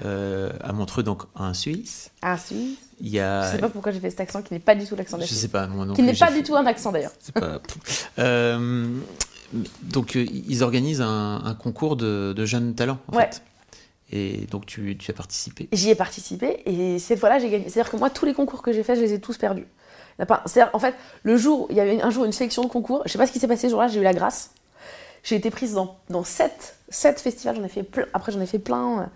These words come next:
Speaker 2: euh, je les ai tous perdus, mais vraiment, je me suis viandée lamentablement. Et Montreux, je sais pas ce qui se passe, je gagne. Mais je, je le sentais, hein. C'est, t'y vas, t'as la gagne, tu sais que ça va bien se passer, tu le fais,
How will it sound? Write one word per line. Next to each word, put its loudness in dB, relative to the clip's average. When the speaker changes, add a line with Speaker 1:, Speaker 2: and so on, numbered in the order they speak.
Speaker 2:
euh, -6
je -4
les 2
ai -2
tous -14
perdus, 2
mais 2
vraiment, 0
je -2
me -4
suis -6
viandée 2
lamentablement. 0
Et 2
Montreux, 6
je -20
sais -16
pas 6
ce -2
qui -6
se -6
passe, 0
je 2
gagne. 0
Mais 0
je, 6
je 2
le 4
sentais, 0
hein. -4
C'est, -12
t'y 0
vas, 6
t'as 2
la 6
gagne, 4
tu -4
sais 4
que 2
ça 6
va 8
bien 2
se -14
passer, 0
tu 0
le 2
fais, 4